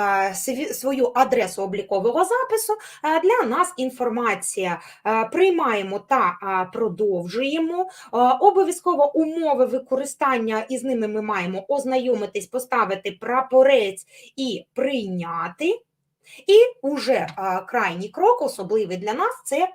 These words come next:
початок роботи. Отже, як тільки ми увійшли під обліковим записом користувача, для нас робочий стіл для роботи із таким пристроєм. Зверніть увагу, що він складається із таких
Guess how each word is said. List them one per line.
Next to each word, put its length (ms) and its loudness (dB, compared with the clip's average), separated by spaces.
початок 720 -4
роботи. 640 -4
Отже, 380 0
як 180 0
тільки 420 4
ми 360 -2
увійшли 460 4
під 180 -2
обліковим 480 -2
записом 440 -4
користувача, 600 -2
для 140 -2
нас 360 -2
робочий 640 -2
стіл 460 2
для 240 0
роботи 600 -2
із 340 -6
таким 420 -6
пристроєм. 540 -12
Зверніть 420 -4
увагу, 260 0
що 120 0
він 160 0
складається 640 0
із 240 0
таких 580 -8